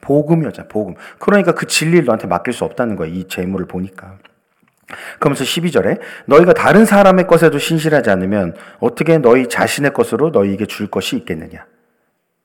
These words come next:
이런 겁니다. 하나님이 너한테 맡겨주신 것을 이렇게 하는데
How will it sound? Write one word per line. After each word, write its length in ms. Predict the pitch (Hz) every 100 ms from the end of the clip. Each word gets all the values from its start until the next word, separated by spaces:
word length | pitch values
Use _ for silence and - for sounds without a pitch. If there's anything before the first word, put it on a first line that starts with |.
| _ -
이런 220 | 95 90
겁니다. 360 | 82 78 - _ - - -
하나님이 480 | 220 208 214 214
너한테 240 | 180 147 180
맡겨주신 720 | 185 - 165 160 151 170 165
것을 760 | 160 160 156 202 220 247 262 -
이렇게 360 | 123 156 - 160
하는데 520 | 175 151 104 123